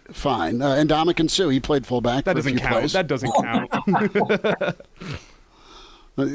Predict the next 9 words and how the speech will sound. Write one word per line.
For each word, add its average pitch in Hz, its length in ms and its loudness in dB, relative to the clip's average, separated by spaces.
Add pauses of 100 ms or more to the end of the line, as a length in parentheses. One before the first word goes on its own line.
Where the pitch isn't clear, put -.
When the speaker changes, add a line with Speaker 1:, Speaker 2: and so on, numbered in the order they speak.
Speaker 1:
no? 185 480 2 (500)
Speaker 2:
That 165 120 2
Speaker 1:
Okay, 151 40 2
Speaker 2:
shouldn't 180 300 2
count. - 80 0
Speaker 1:
Sam 165 220 4
Schmidt. - 580 0
Sam 151 560 2
Schmidt. - 580 -2